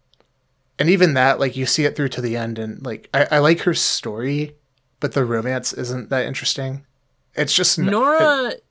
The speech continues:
Speaker 2: Nora is doing a Dark Urge playthrough, and she's also romancing Shadowheart. And
Speaker 1: Yep.
Speaker 2: I will say, that if you do the Dark Urge stuff, that romance does seem more interesting because there's, like, an actual point of conflict between the two of you,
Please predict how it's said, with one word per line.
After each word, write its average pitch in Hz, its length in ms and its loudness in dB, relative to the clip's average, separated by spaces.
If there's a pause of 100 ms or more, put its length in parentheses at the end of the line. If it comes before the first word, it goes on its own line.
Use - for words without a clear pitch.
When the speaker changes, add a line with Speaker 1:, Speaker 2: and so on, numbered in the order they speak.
(180)
Speaker 2:
Nora 208 420 0
is 247 220 -2
doing 190 340 -2
a 180 60 -2
Dark 135 480 -4
Urge 123 380 -8
playthrough, 190 600 -6
and 151 140 -4
she's 147 240 -8
also 139 520 -6
romancing 143 600 -6
Shadowheart. 151 640 -2
And 160 160 -6
Speaker 1:
Yep. 220 100 -4
Speaker 2:
I 226 160 0
will 254 160 -4
say, 180 560 -4 (540)
that 180 120 -6
if 165 220 -6
you 196 140 -4
do 170 180 -6
the 160 140 -6
Dark 131 440 -2
Urge 127 300 -6
stuff, 165 320 -2
that - 200 -2
romance 131 460 -4
does 120 220 -4
seem 131 260 -6
more 123 280 -4
interesting 143 640 -6
because 131 300 -4
there's, 127 280 -6
like, 117 240 -6
an 135 180 -10
actual 117 460 -6
point 117 340 -6
of 110 120 -10
conflict 117 580 -8
between 185 320 -10
the 185 80 -10
two 190 260 -6
of 190 100 -10
you, 220 320 -6